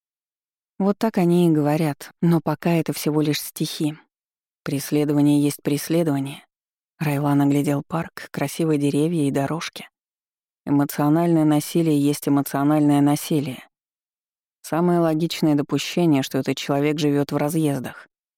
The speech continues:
"Скорее всего, это самый очевидный вариант", сказала она, вдруг поняв, что ей становится спокойнее от разговора с ним. Дешёвый стандартный конверт, простая белая бумага. Чёрные, всегда чёрные, чернила.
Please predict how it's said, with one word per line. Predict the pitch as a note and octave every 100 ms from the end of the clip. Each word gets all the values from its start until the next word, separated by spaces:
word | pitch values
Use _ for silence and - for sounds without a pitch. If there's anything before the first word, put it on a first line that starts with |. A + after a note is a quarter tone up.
| _ _ _ _ _ _ _ _ -
"Скорее | - F#3+ G3+
всего, | F3+ - E3+ C#3+ D#3 _
это | - D3+
самый | D#3+ F3+ E3+
очевидный | D#3+ - F#3+ D#3+ C#3+
вариант", | C#3+ D#3 D3 - - - _ _ _ -
сказала | - D#3 D3+ C#3+ C#3+
она, | D3 E3
вдруг | D#3 D3+ -
поняв, | - D3+ E3+
что | - D#3
ей | C#3+
становится | D3 D3 E3+ E3 - -
спокойнее | - E3+ E3+ G3 D3+ D3+ D3
от |
разговора | - D3 D3 D3+ C#3+
с | D3+ -
ним. | C#3+ C#3 - _ _ _ _ _ _ _ _ _ _ _ _
Дешёвый | G3 G3 - A#3+ G3
стандартный | - D3+ D#3 E3+ D#3+ D3
конверт, | C#3+ C#3+ C#3+ C#3+ - - _ _
простая | D#3 D#3 G#3 G#3
белая | E3+ F3+ E3
бумага. | D3 D3 C#3+ C#3+ C#3 C#3+ - _ _ _ _ -
Чёрные, | - F#3+ C#3 D3 D#3+
всегда | - F#3 G3
чёрные, | - - D#3 D3 C#3 D3+
чернила. | - E3+ D3+ C#3 C#3